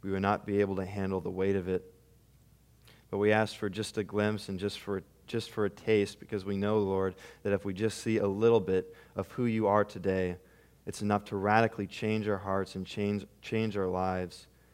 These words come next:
and to exact our obedience to you. We ask that you would bring us into submission to you this morning,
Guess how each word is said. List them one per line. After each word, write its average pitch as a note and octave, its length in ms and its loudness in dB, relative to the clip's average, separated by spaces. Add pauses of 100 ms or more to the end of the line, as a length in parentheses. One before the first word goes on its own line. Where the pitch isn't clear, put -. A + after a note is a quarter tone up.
(320)
and G2 120 -6
to G2+ 100 4
exact G#2 500 2
our G2+ 120 2
obedience F#2+ 600 -2
to - 140 -12
you. F2+ 320 -4 (1300)
We G#2 160 4
ask A2 320 4
that A2 60 -4
you G#2 100 -2
would F#2+ 100 -2
bring G#2+ 220 0
us G#2 160 -4
into F#2+ 160 -4
submission G2+ 640 -4
to - 140 -8
you G2 140 0
this F#2 240 -6
morning, F#2 400 -6